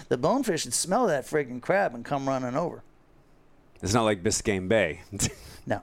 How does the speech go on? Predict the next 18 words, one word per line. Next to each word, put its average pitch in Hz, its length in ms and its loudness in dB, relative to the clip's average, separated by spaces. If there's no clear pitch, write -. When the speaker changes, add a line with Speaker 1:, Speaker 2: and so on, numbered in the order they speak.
Speaker 1:
it's - 140 -10
definitely 135 340 4
not 131 200 2
like 127 160 0
Biscayne 120 380 0
Bay. 120 100 2
It's 120 120 -4
the 143 120 0
opposite 156 460 2
of 123 100 0
Biscayne 120 460 0
Bay. 113 240 -2
And 165 80 4
it's 170 100 -2
funny 196 240 0
because, 151 380 0
you 160 40 0
know, 147 200 0